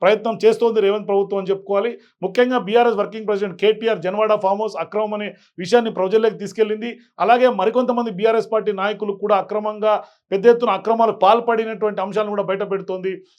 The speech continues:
ఇలా హైడ్రా కాంగ్రెస్కు రాజకీయ లబ్ధిని కూడా చేకూరుస్తుందని చెప్పాలి. మరి హైడ్రా వల్ల కలిగే నష్టాలు కనుక ఒకసారి చూస్తే, రేవంత్ ప్రభుత్వం ఏర్పాటు చేసినటువంటి హైడ్రాతో లాభాలే కాదు, నష్టాలు కూడా చాలానే కనిపిస్తూ ఉన్నాయి. హైడ్రా ఏర్పాటుతో రవ-, రేవంత్ రెడ్డి ప్రభుత్వం పులి మీద స్వారీ ప్రారంభించిందని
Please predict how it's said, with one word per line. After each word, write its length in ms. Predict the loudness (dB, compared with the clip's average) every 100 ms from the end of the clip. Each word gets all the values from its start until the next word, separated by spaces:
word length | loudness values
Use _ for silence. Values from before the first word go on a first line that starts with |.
| -4
ఇలా 180 | 4 4
హైడ్రా 520 | 6 2 2 2 0 -6 _
కాంగ్రెస్కు 460 | 2 4 4 2 4
రాజకీయ 380 | 2 2 0 0
లబ్ధిని 340 | 0 -2 -8
కూడా 220 | -4 -2 0
చేకూరుస్తుందని 460 | -2 -2 -4 -4 -6
చెప్పాలి. 280 | -6 -8 -14 _ _ 2
మరి 120 | 6
హైడ్రా 340 | 6 6 8
వల్ల 160 | 8 6
కలిగే 260 | 4 2 2
నష్టాలు 400 | 0 2 2 2
కనుక 160 | 0
ఒకసారి 300 | -4 -4 -6
చూస్తే, 440 | -6 -4 0 0 -2 _ 2
రేవంత్ 340 | 6 8 6
ప్రభుత్వం 320 | 4 4 2 2
ఏర్పాటు 380 | 0 0 0
చేసినటువంటి 340 | 0 0 -2 0
హైడ్రాతో 440 | 0 0 0 0
లాభాలే 460 | 2 4 4 4 2
కాదు, 200 | 0 -2
నష్టాలు 380 | -4 -2 -2 0
కూడా 320 | 2 0 0 _ _ 2
చాలానే 260 | 2 0
కనిపిస్తూ 460 | -4 -6 -6 -2 -2
ఉన్నాయి. 280 | 0 -4 -8 _ 0
హైడ్రా 400 | 2 6 6 6
ఏర్పాటుతో 440 | 4 2 0 2 2
రవ-, 280 | 2 0
రేవంత్ 360 | 2 2 2 0
రెడ్డి 200 | -4 -2
ప్రభుత్వం 380 | -4 -2 -2 -2
పులి 220 | -2 -6
మీద 140 | -2
స్వారీ 400 | -2 0 2 2
ప్రారంభించిందని 800 | 0 0 -2 -4 -8 -8 -8 -10